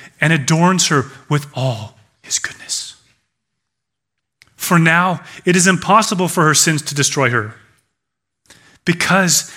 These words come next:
they have been laid upon Christ and devoured by him. In Christ, her bridegroom, she has her righteousness, which she can enjoy as her very own property. And with confidence,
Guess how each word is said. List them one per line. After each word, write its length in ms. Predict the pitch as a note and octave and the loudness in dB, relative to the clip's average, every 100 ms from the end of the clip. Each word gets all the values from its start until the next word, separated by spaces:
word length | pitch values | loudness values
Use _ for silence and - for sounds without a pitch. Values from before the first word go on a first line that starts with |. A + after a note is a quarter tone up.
| - | -4
they 100 | F3+ | 2
have 140 | E3 E3+ | 2 2
been 180 | E3 | 2
laid 300 | E3 F3+ F3+ | 4 4 4
upon 580 | - - - E3+ E3 D#3+ | 0 -6 2 4 4 0
Christ 640 | - D#3 C#3 B2+ - - - - - _ | -2 0 0 0 -2 -4 -12 -20 -20 _
and 240 | C3+ C#3+ | -2 0
devoured 800 | D3 B2 A2 C#3 C#3 B2 G#2+ G2 - _ _ _ | 0 0 0 0 0 -2 -4 -10 -16 _ _ _
by 140 | G#2+ G2+ | -8 -6
him. 360 | - G2+ - _ _ _ _ _ _ _ _ _ _ _ _ _ _ _ _ _ | -6 -10 -12 _ _ _ _ _ _ _ _ _ _ _ _ _ _ _ _ _
In 200 | E3+ G3+ | 2 2
Christ, 580 | F#3+ - G3+ E3+ F3 - - - | 0 0 2 2 0 -2 -8 -2
her 120 | G3+ | 0
bridegroom, 540 | F#3+ F#3+ F#3+ G3 F3+ - - | 2 2 2 2 -2 -4 -2
she 200 | - F#3+ | 2 2
has 200 | F#3+ - | 2 0
her 100 | G#3 | 0
righteousness, 960 | E3+ G#3 - F#3+ - C#3+ - - - - - - | 0 0 2 0 0 0 0 0 -4 -14 -20 -2
which 160 | E3 E3+ | 2 2
she 180 | - - | 2 0
can 140 | F3+ | 2
enjoy 400 | E3+ D3 F3 G3 | 2 2 0 2
as 160 | E3 F3+ | 2 2
her 100 | D#3 | 2
very 600 | B2+ D#3+ F3+ F#3 F#3 E3+ - - - | 2 2 2 -2 -4 -6 -14 -14 -6
own 400 | D3 D3 C#3+ C#3+ - - | -4 -2 -6 -10 -18 -20
property. 680 | - G#2 - - - _ _ _ _ _ _ _ _ _ _ _ _ - - - - | -16 -16 -16 -18 -18 _ _ _ _ _ _ _ _ _ _ _ _ -20 -20 -20 -4
And 140 | C#3+ | 0
with 140 | D#3+ - | 2 2
confidence, 600 | E3 F3+ F3+ E3+ B2+ | 4 4 4 2 0